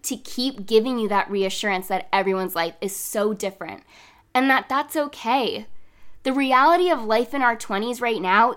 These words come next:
is one big shithole. Sometimes it feels like we are treading water and the next wave that comes is going to take us down. Other times we are floating on a raft,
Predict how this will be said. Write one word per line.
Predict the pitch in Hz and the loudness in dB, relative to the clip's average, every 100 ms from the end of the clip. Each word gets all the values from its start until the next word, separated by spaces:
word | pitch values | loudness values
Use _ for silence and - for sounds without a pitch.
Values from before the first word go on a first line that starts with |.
| - | -4
is | 262 320 277 | -2 -2 -2
one | 220 233 262 | -2 0 0
big | 226 220 214 | 2 2 0
shithole. | - 202 - 185 - - _ _ _ _ _ _ _ _ | -4 -4 -4 -10 -12 -14 _ _ _ _ _ _ _ _
Sometimes | - 285 311 320 311 302 | 0 0 4 4 4 2
it | 262 - | -2 0
feels | 262 285 | 0 0
like | 254 | -2
we | 262 | 0
are | 247 | 0
treading | - 226 233 247 | 0 0 0 2
water | 214 214 247 262 - | 6 6 6 2 2
and | 214 | -2
the | 208 | 0
next | 214 220 - | 0 -2 -2
wave | 233 233 233 226 | 2 4 4 4
that | 202 - | 0 0
comes | 208 202 226 | -4 -2 -2
is | 208 | -4
going | 196 208 | -2 -2
to | 196 | -4
take | 214 190 | -6 -6
us | 190 - | -6 -6
down. | 165 - - _ _ _ _ _ _ _ - | -8 -8 -16 _ _ _ _ _ _ _ 0
Other | 254 | 0
times | 269 277 277 277 | 2 4 4 2
we | 254 | 0
are | 247 | 0
floating | 233 - 220 240 247 | -2 -2 0 0 2
on | 247 | 2
a | 233 | 4
raft, | 208 208 214 | 6 6 4